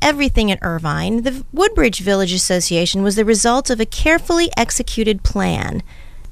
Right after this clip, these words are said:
To help me tell the story of early Woodbridge and its creation,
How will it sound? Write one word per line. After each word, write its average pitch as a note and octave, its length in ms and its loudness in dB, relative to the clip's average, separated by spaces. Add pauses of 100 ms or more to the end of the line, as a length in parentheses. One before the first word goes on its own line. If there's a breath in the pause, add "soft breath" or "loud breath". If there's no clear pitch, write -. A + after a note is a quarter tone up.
(920 loud breath)
To - 100 4
help G4+ 200 6
me F#4 100 4
tell B3 240 6
the F#3+ 80 4
story E3+ 480 4
of D3 140 0
early E3+ 440 2
Woodbridge E3 760 2
and F3+ 120 4
its F3+ 120 0
creation, A3+ 800 4